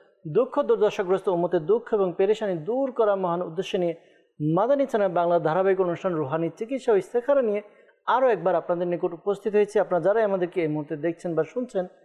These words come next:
আপনাদের সকলকে জানাই আন্তরিক শুভেচ্ছা এবং অভিনন্দন। দর্শকবৃন্দ, আপনারা অবগত আছেন এই অনুষ্ঠানে আপনাদের পাঠানো ফোন কল এবং এসএমএস এর উত্তর কোরআনে পাক থেকে, হাদিসে মোবারকা সমূহ থেকে এবং বুজুর্গানে দ্বীন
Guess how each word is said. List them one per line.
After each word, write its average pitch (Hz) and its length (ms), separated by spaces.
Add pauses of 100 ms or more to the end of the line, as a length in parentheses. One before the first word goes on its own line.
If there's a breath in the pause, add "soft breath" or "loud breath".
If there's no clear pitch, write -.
(300 soft breath)
আপনাদের 170 300
সকলকে 170 420
জানাই 151 180
আন্তরিক 143 280
শুভেচ্ছা 226 420
এবং 190 180 (120)
অভিনন্দন। 139 500 (680 soft breath)
দর্শকবৃন্দ, 302 400
আপনারা 233 280
অবগত 214 280
আছেন 233 260
এই 233 220
অনুষ্ঠানে 254 400
আপনাদের 175 340
পাঠানো 180 260
ফোন 262 260
কল 254 160
এবং 190 220
এসএমএস 240 380
এর 202 60
উত্তর 170 320 (460 soft breath)
কোরআনে 220 440
পাক 226 400
থেকে, 214 240
হাদিসে 160 380
মোবারকা 170 500
সমূহ 202 260
থেকে 196 160
এবং 180 240
বুজুর্গানে 160 460
দ্বীন 202 280